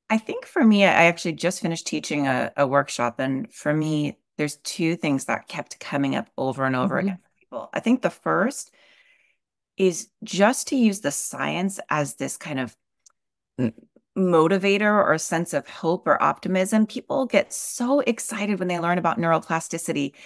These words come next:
Speaker 2: Mm-hmm.
Speaker 1: and the realization that it's never too late. No
Speaker 2: Mm-hmm.
Speaker 1: matter what mistakes you've made, no matter what age you are, it's never too late to begin again
Speaker 2: Mm-hmm.
Speaker 1: and to really gather these resources to help train your mind and your heart and your body in healthy ways.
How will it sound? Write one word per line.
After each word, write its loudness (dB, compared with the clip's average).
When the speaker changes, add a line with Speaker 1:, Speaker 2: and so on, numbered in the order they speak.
Speaker 2:
Mm-hmm. -4
Speaker 1:
and 4
the -2
realization 2
that 0
it's -14
never -2
too -4
late. -4
No 4
Speaker 2:
Mm-hmm. 4
Speaker 1:
matter 6
what 2
mistakes -2
you've 0
made, 4
no 2
matter 4
what 2
age 2
you 0
are, -2
it's -10
never 2
too -4
late -6
to -2
begin -2
again -4
Speaker 2:
Mm-hmm. -6
Speaker 1:
and 0
to -6
really 2
gather 4
these -2
resources -6
to -8
help -8
train -2
your 0
mind -2
and -8
your -8
heart 0
and -6
your -4
body -2
in -8
healthy -8
ways. -4